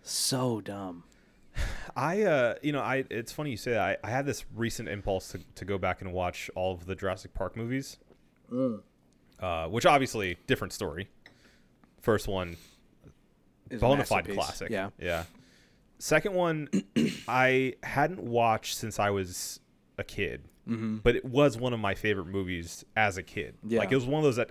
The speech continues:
Speaker 2: I constantly rewatched over and over again. And, uh, you know, over the years, I heard so many bad things about it, and that it was such a step down from Jurassic Park, and, like, it's this soulless, like,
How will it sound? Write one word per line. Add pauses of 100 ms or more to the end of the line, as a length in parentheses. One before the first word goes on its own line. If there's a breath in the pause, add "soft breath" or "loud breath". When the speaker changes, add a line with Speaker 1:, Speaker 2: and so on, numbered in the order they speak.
Speaker 2:
I
constantly
rewatched
over
and
over
again. (1080 soft breath)
And, (100)
uh,
you
know, (140)
over
the
years,
I
heard (180)
so
many
bad
things
about
it,
and
that
it
was
such
a
step
down
from
Jurassic
Park,
and,
like,
it's
this
soulless,
like,